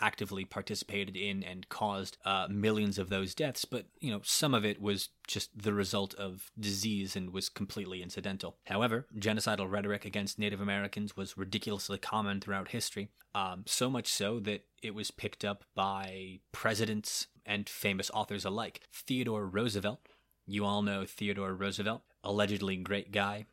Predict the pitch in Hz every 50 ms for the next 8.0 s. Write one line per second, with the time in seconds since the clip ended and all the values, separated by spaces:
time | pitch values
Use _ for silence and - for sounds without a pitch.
0 | - 101 95 101 101 101 104 101 - - 104 104 101 101 95 98 95 92 92 98
1 | 98 98 - - - 95 95 87 90 - - - 113 110 - - - - - 101
2 | 95 92 - - - - 107 101 - - - 110 107 101 95 110 110 107 98 -
3 | 104 104 104 - - - 113 104 104 104 104 101 101 101 98 92 101 107 110 107
4 | 104 104 95 92 104 104 101 95 - - - 104 98 95 - - 127 - - -
5 | 117 110 104 - 110 101 98 101 101 98 98 92 - - - - - 143 139 135
6 | 131 - - 113 120 120 - - - - 123 117 113 110 101 120 98 98 120 127
7 | 123 120 113 107 104 131 143 143 131 120 131 131 123 120 120 123 120 120 117